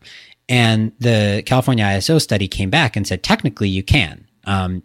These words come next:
we've come up with a mix of resources, mostly battery storage,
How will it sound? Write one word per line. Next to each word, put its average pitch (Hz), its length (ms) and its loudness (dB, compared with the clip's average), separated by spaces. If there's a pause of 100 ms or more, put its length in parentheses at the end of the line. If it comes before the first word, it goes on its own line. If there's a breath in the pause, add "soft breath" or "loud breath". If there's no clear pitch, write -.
we've 104 260 -2
come 107 160 -2
up 104 100 0
with - 140 -6
a 92 40 -6
mix 98 360 -2
of 98 140 -2
resources, 98 580 -4
mostly 113 400 2
battery 87 380 -2
storage, 87 560 -4